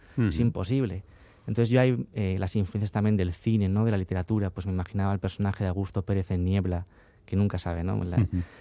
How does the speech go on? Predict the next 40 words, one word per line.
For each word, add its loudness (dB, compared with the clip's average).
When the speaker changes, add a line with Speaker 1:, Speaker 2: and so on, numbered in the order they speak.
Speaker 1:
esa 2
realidad. 2
Y -2
luego 0
también 0
películas -2
como -2
El -2
show -2
de 2
Truman, 2
donde 0
dices, -4
"Esto, 0
bueno, -6
pues -8
igual -4
estamos -2
aquí -2
en 0
medio 0
de 0
algo -2
que, 0
que, -6
que -4
nos -2
supera", -2
¿no? -2
Speaker 2:
Ujú. -2
Speaker 1:
Incluso -4
la, 0
la 0
pea-, 0
la -6
peonza 0
de, 2
mm, -2
de 2
Origen. 0